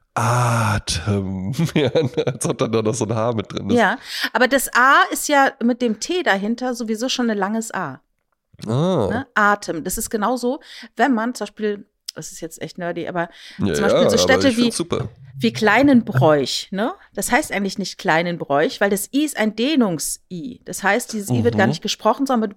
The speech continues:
Speaker 2: bedeutet, dass das O langgezogen ist. Kleinenbruch, Grevenbruch,
Speaker 1: Oh.
Speaker 2: Troisdorf. Und nicht Treusdorf, sondern es ist ein Dehnungs-I, Troisdorf. Aber da viele Leute das nicht mehr wissen,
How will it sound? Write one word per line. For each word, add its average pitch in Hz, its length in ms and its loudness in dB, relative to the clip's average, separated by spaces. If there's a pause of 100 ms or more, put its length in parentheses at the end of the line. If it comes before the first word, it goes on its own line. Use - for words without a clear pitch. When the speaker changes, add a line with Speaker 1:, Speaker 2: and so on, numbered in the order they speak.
Speaker 2:
bedeutet, 233 400 0
dass 214 120 -6
das 196 220 -8
O 262 200 2
langgezogen 151 640 -2
ist. - 300 -14 (180)
Kleinenbruch, 170 1080 0 (140)
Grevenbruch, 175 1120 0 (500)
Speaker 1:
Oh. 147 60 0
Speaker 2:
Troisdorf. 247 1080 6
Und 196 60 0
nicht 226 200 0
Treusdorf, 294 840 2
sondern 220 280 0
es 220 80 -6
ist 180 60 2
ein 202 100 0
Dehnungs-I, 247 520 0
Troisdorf. 240 840 2 (340)
Aber 254 200 4
da 254 120 2
viele 285 280 -2
Leute 233 260 0
das 214 200 -6
nicht 220 160 -6
mehr 196 140 -4
wissen, 254 340 -4